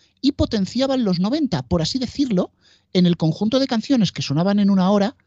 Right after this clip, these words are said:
las cinco décadas, ochenta, noventa, dos miles, dos mil diez y dos mil veinte, estaban prácticamente en la misma proporción. Sin embargo, desde hace semana, semana y poco,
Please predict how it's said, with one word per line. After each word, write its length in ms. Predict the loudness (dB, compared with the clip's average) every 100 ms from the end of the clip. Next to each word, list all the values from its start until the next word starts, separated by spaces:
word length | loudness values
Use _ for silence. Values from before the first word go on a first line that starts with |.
| _ _ _ _
las 340 | 0 2 0
cinco 360 | -2 -2 0 0
décadas, 480 | 0 -2 -6 -8 -4
ochenta, 520 | -4 -2 -2 -2 -2
noventa, 480 | -2 0 0 0 -2
dos 180 | -2 0
miles, 400 | 0 0 -2 -8 -14 _ -2
dos 160 | 2
mil 160 | 4 4
diez 180 | 2 2
y 40 |
dos 140 | 0
mil 140 | 2 2
veinte, 360 | 2 2 -2 -6 _ _ _ _
estaban 380 | -4 0 0 -2 _
prácticamente 920 | -2 -2 -4 -4 0 2 2 -2 -6 -10 _
en 140 | -2
la 80 | 2
misma 300 | 2 2 0
proporción. 600 | 0 -6 -8 -10 -14 -14 -20 _ _ _ _
Sin 300 | -2 2 2
embargo, 500 | 2 0 0 -4 -4
desde 340 | -2 0 2 0
hace 300 | 0 -6 -6
semana, 500 | -8 -4 -2 0 0
semana 400 | -2 -2 0 0
y 80 | -2
poco, 380 | -2 -2 -2 -8